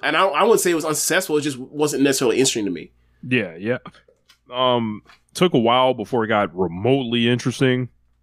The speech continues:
Speaker 1: Yeah.
Speaker 2: I think some people, you know, they wanted Daniel Garcia to go through, and,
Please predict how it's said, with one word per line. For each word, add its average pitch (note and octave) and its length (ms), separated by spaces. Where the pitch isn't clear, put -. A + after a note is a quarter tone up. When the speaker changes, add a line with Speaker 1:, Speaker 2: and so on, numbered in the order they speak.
Speaker 1:
Yeah. C3+ 120
Speaker 2:
I - 20
think B2 160
some A#2 180
people, A#2+ 300
you A#2 100
know, G2+ 180
they G#2 100
wanted A2+ 280
Daniel A2 240
Garcia A2+ 420
to A2 80
go G#2+ 180
through, A2 560
and, E2+ 220